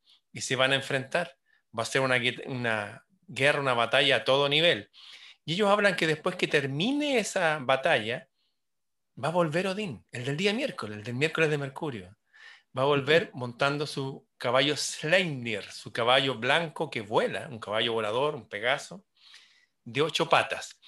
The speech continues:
Speaker 1: O sea, ahí tenemos otra, eh, religión de nuestros ancestros, donde viene gran parte de nuestro idioma. Les recuerdo que nuestro idioma no desciende del latín y del griego, como nos han dicho. La verdad, hay mucho de germano. Hay una mujer, Carmen Huerta Jiménez, que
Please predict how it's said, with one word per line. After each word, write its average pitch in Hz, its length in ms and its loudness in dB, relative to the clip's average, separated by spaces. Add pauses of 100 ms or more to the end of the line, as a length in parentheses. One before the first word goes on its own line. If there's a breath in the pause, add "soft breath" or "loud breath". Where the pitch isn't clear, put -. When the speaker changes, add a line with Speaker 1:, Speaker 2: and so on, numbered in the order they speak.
(120)
Speaker 1:
O - 60 -20
sea, - 140 0
ahí 170 60 0
tenemos 202 300 0
otra, 208 560 2
eh, 117 400 -2
religión 131 840 -2
de 120 100 -8
nuestros 113 340 -8
ancestros, 131 500 0
donde 117 140 -4
viene 131 220 0
gran 131 280 2
parte 127 280 2
de 117 40 -4
nuestro 113 240 -6
idioma. 143 440 0 (640 loud breath)
Les 113 60 -8
recuerdo 143 280 2
que 156 60 4
nuestro 147 240 0
idioma 165 240 2
no 170 120 4
desciende 147 600 -2
del 196 180 0
latín 185 380 2
y 214 60 -2
del 190 640 -2
griego, 190 300 4
como 208 180 2
nos 185 160 2
han 196 80 -4
dicho. 175 420 -6 (600 soft breath)
La 120 80 -4
verdad, 160 180 4
hay 156 120 2
mucho 180 280 -2
de 180 100 4
germano. 160 560 2
Hay 113 180 2
una 131 100 -2
mujer, 143 340 0
Carmen 165 320 2
Huerta 156 280 0
Jiménez, 170 420 -2
que 127 220 -10